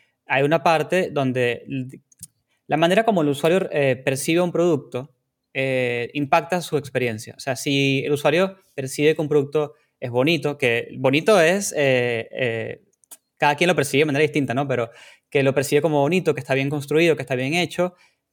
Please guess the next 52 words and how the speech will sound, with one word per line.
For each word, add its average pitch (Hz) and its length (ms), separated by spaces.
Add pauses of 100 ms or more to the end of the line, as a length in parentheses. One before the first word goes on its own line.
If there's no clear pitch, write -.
eh, 139 340
hay 143 140
estudios 180 340
que 170 100
dicen 160 320
que 131 320
esa - 180
persona 160 340
está, 135 480
mm, 147 300
eh, 127 540 (140)
mucho 170 260
más 180 100
propenso 185 520
a 143 140
permitir 135 400
ciertos 147 300
errores 135 600 (380)
de 127 140
la 127 80
plataforma. 117 560
Hubo 196 180
un 226 80
error 214 320
y 143 60
la 143 80
plataforma 165 420
está 208 140
bien 220 140
hecha, - 300
bueno, 220 220
no 190 80
importa. 170 380 (280)
Hubo 190 160
un 202 100
error 190 220
y 139 40
la 139 100
plataforma 170 420
está 196 200
medio 170 640
hecha 143 200
con, 151 360
con 135 320
los 131 120
codos, 131 500 (100)
ya 135 100
la 139 60
gente 147 240
comienza 120 340
a 131 40
dudar. 110 300